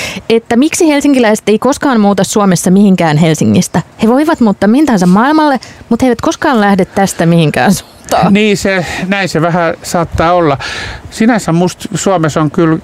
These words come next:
Speaker 2: kivoja paikkoja, vaikka Tampere, jossa mä en oo
Speaker 1: Mm.
Speaker 2: ikinä asunut, niin se on musta ihan loistavan viihtyisä paikka. Se on, niinku, riittävän iso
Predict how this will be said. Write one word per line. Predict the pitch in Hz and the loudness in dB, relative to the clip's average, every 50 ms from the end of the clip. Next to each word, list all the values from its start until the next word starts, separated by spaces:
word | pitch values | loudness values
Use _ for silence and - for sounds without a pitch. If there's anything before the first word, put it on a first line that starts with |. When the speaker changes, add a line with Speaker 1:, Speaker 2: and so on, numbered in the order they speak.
| - - - | -4 -4 -2
Speaker 2:
kivoja | - 180 165 160 147 143 | 0 0 0 0 0 -2
paikkoja, | - - 156 147 139 - - 143 | -2 -2 -2 -4 -2 -4 -4 -2
vaikka | 143 147 - - 143 - - | -2 -4 -4 -6 -8 -6 -4
Tampere, | 185 185 185 156 - 139 131 127 123 123 113 - - - - - | -4 -4 -4 -2 -4 -2 -2 0 -2 -2 -4 -6 -10 -12 -6 -2
jossa | 277 320 359 339 302 | 0 0 2 2 2
mä | 262 240 | 2 2
en | 233 247 | 2 2
oo | 269 | 2
Speaker 1:
Mm. | - | 0
Speaker 2:
ikinä | 220 202 - - 147 139 135 135 - - - - - - - - - - - | 0 0 0 -2 -2 -2 -2 -4 -6 -10 -18 -20 -20 -20 -20 -20 -20 -8 -4
asunut, | 196 202 202 - 233 202 175 160 143 - - - - | -2 -2 0 0 0 0 0 0 -2 -4 -8 -8 -4
niin | - 156 | -2 0
se | - 196 | 0 0
on | 196 | 0
musta | 190 175 - - 202 | -2 -2 -2 0 0
ihan | 185 208 | 2 2
loistavan | 214 208 - - - 143 139 131 | 2 0 0 -2 -2 -2 -2 0
viihtyisä | 135 143 139 123 - 135 110 117 | 0 0 0 0 0 -2 -2 -2
paikka. | 110 - 123 117 110 - 123 | -2 -2 -4 -4 -4 -4 -4
Se | 107 - 165 | -4 -2 -2
on, | 156 151 | 0 0
niinku, | 151 151 135 175 156 - - - - - - | 0 0 0 -2 -2 -4 -6 -10 -14 -6 -4
riittävän | - 226 240 - - 196 160 160 160 170 | -2 0 0 0 0 0 0 0 0 0
iso | 196 190 - 180 143 | -2 0 0 -2 -2